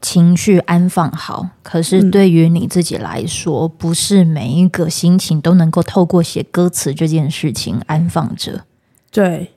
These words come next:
Speaker 1: 就很像是，嗯，我在看这本书的时候，我可以跟听众朋友分享哦，他有一些可能是有点很像是用这个作者的口吻在形容着他可能看到了哪些山、哪些海，有一些的篇章，他像是写日记一样。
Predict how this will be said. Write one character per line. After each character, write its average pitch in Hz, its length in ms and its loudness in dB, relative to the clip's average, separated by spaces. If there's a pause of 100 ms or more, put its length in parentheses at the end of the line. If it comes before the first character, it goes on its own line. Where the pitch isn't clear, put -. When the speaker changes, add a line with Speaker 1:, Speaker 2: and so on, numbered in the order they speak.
(120)
Speaker 1:
就 202 100 2
很 190 100 4
像 180 220 0
是， 170 420 0 (520)
嗯， 214 340 6
我 220 100 2
在 320 140 2
看 339 200 -2
这 302 120 0
本 196 160 2
书 185 140 0
的 175 60 2
时 180 60 0
候， 190 40 2
我 165 60 0
可 185 100 -2
以 - 20 0
跟 185 140 2
听 196 120 2
众 190 120 4
朋 175 80 2
友 151 100 -4
分 160 220 0
享 - 160 -6
哦， - 180 -8
他 269 300 0
有 220 200 2
一 185 80 0
些 180 280 2
可 170 140 -2
能 127 140 0
是 - 160 2
有 156 140 6
点 160 160 2
很 - 140 -4
像 180 200 2
是 185 180 2
用 175 260 4
这 165 100 0
个 120 200 0
作 220 200 2
者 135 140 -2
的 71 80 0
口 - 220 -2
吻 151 200 2
在 170 140 2
形 165 280 2
容 170 140 4
着 156 100 -2
他 156 140 -2
可 165 140 -4
能 - 160 -6
看 180 180 2
到 160 140 2
了 - 140 -4
哪 - 140 -6
些 170 200 0
山、 156 260 -2
哪 135 140 -4
些 - 180 -2
海， - 300 -4 (560)
有 180 200 4 (120)
一 285 120 -2
些 233 300 0
的 165 440 0
篇 208 340 2
章， 196 260 2
他 196 180 -2
像 190 240 2
是 180 140 0
写 - 240 -4
日 180 260 4
记 160 200 -4
一 - 220 -6
样。 233 220 -4